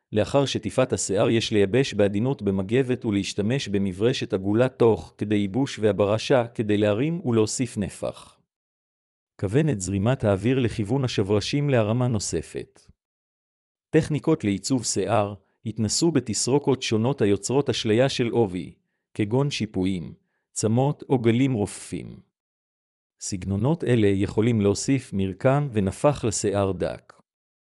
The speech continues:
חקר טיפולים יעילים. עיסוי קרקפת. עיסויים רגילים בקרקפת יכולים לעורר את זרימת הדם לזקיקי השיער,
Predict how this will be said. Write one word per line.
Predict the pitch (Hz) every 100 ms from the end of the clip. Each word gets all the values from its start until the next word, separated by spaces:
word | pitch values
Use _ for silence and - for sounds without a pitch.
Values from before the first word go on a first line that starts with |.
| _ _ _ _ -
חקר | 113 - 110
טיפולים | 101 98 - 104 107 110 113
יעילים. | 107 98 90 76 67 71 _ _ _ _ _ _ _ _ _
עיסוי | 104 - 160 185
קרקפת. | - 113 107 95 80 - 64 _ _ _ -
עיסויים | 104 - 107 139 139
רגילים | 107 101 117 143
בקרקפת | 117 - 101 - 139 127 -
יכולים | 101 113 120 123
לעורר | 107 104 135 131
את | 98
זרימת | 104 110 135 -
הדם | 101 113 127
לזקיקי | 110 92 104 - 127
השיער, | 113 - 90 98 85